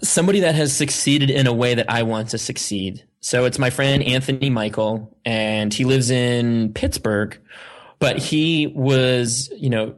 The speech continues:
uh, physiologically looked like me a few years ago, and now he looks like I want to look. So hiring him, knowing, knowing that, like, he's the type of guy that can do the things that I wanna do. And most people, like, they see, you know, they read Men's Fitness or they read Muscle and Fitness, and it's like, "How to get in shape like Hugh Jackman and Wolverine." And it's like,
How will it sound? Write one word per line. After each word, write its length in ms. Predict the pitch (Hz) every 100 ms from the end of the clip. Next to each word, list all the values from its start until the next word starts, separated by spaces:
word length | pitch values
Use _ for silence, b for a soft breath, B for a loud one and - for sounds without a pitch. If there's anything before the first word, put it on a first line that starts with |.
| 113
uh, 200 | 110 110
physiologically 840 | - 143 135 120 123 120 - 117
looked 260 | 117 120 123
like 220 | 117 131
me 440 | 139 139 135 127 120
a 80 | 135
few 180 | 127
years 220 | 117 113 117
ago, 340 | 107 107 107
and 120 | 123 117
now 200 | 113 113
he 120 | 135
looks 240 | 113 113
like 160 | 107 107
I 60 |
want 300 | 107 117 143
to 100 | -
look. 400 | 104 101 104 - - B B B B B
So 360 | - - 123 117
hiring 400 | - 139 143 139
him, 680 | 135 143 117 117 160 165 - _ _ _ _
knowing, 640 | 143 131 131 131 127 131 135
knowing 320 | 135 135 127
that, 240 | 117 113
like, 200 | 117 107
he's 220 | - 123
the 100 | 113
type 220 | 110 120 117
of 140 | 101
guy 300 | 107 107 107
that 180 | 104 -
can 100 | 113
do 120 | 117
the 80 | 110
things 160 | 113
that 80 | 110
I 40 | 110
wanna 220 | 110 104
do. 300 | 101 92 - B B B
And 140 | - 160
most 180 | 185
people, 220 | - 156 143
like, 140 | 127
they 120 | 131
see, 300 | 123 - 123
you 140 | 120 113
know, 160 | 110
they 160 | 110 117
read 240 | 107 120
Men's 320 | 110 113 117 117
Fitness 440 | - 117 113 -
or 80 | 110
they 120 | 110
read 360 | 110 110 104 98
Muscle 300 | 123 - 120
and 100 | 117
Fitness, 460 | - 117 113 113
and 80 | 113
it's 100 | -
like, 160 | 110 107
"How 160 | 170
to 60 | 175
get 160 | 160
in 60 | 160
shape 320 | 135 147 139
like 180 | 123 113
Hugh 140 | 170
Jackman 480 | 143 151 135 135 120
and 120 | 113
Wolverine." 540 | 117 151 135 131 117 104
And 120 | 135
it's 80 | 131
like, 220 | 120 107